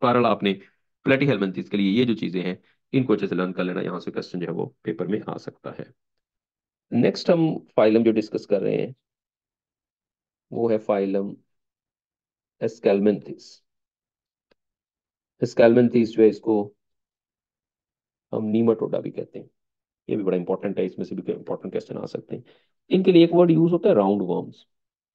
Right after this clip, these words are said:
ये भी आ सकता है। Round worms इस वजह से word use होता है, क्योंकि इसकी body जो होती है, वो pointed ends होते हैं body के अंदर,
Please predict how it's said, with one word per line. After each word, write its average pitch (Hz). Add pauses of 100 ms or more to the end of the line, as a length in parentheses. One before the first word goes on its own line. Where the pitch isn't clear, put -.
(260)
ये 104
भी 101
आ 95
सकता -
है। 110 (1500)
Round 151
worms 202
इस -
वजह 156
से 156
word 135
use 131
होता 127
है, 143
क्योंकि 135
इसकी 131
body 110
जो 131
होती 117
है, 120
वो 120 (180)
pointed 139
ends 143
होते -
हैं 95
body -
के -
अंदर, -